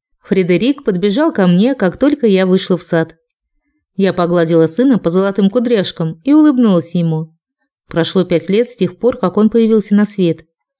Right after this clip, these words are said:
Год назад он обрел своего дракона и встал на крыло.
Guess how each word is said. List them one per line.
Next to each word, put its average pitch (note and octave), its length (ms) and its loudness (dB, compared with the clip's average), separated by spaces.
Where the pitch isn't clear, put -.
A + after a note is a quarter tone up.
Год F3+ 240 0
назад E3+ 520 0
он C4+ 180 0
обрел A3+ 280 2
своего G#3 380 2
дракона F#3+ 640 0
и D4+ 100 2
встал A3+ 320 -2
на A3+ 120 2
крыло. E3+ 560 2